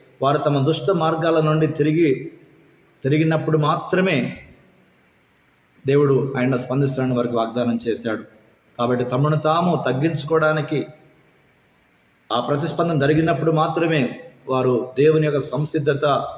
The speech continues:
భౌతిక ఆల-, ఆల-, ఆలయంపై ఆధారపడి ఉండదు, కానీ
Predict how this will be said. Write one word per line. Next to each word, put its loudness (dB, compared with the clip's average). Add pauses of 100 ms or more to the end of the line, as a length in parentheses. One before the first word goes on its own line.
(1300)
భౌతిక 2 (520)
ఆల-, 2
ఆల-, 0
ఆలయంపై 0
ఆధారపడి 2
ఉండదు, 2
కానీ 0